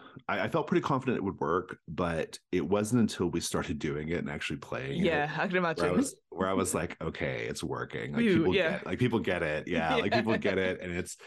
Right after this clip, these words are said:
Speaker 1: and it, and it just creates this, like, richness of experience that I just think that it,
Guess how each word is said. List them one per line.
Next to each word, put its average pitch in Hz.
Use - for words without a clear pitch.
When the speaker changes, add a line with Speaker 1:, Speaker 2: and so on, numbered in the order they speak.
Speaker 1:
and 98
it, 101
and 98
it 98
just 110
creates 95
this, 85
like, 76
richness 80
of 76
experience 80
that 76
I 78
just 76
think 78
that 69
it, 71